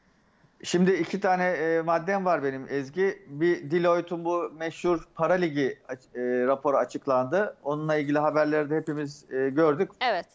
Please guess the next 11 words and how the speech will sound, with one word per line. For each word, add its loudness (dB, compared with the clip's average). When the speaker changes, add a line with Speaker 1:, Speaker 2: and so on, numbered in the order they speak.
Speaker 1:
Çok -2
büyük 0
gelir 0
düşüşleri 0
var 4
son -4
iki -4
yılda 2
maalesef -2
pandemi 0
nedeniyle. 2